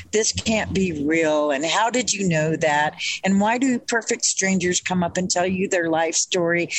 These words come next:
and you seem to know what to do with that?" You know, at, at seven, eight, nine, twelve, fifteen, all my life I've known this. And I thought this was just normal,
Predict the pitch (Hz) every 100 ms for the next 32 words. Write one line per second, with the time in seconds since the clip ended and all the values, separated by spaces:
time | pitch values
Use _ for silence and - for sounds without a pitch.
0 | - 175 190 196 185 190 190 180 165 170
1 | 175 165 160 175 147 202 196 170 170 -
2 | 160 147 151 - - - 220 220 202 202
3 | - 220 220 - - - 208 208 - 226
4 | 202 165 - 196 190 - 190 196 196 165
5 | 156 - 220 214 190 160 - - 254 -
6 | - 254 220 185 - 220 262 226 180 175
7 | 247 294 277 175 165 175 180 190 190 185
8 | - - _ _ 185 170 185 185 240 269
9 | 247 214 330 - 294 - 214 - 175 170
10 | 233 466 240 - 214 539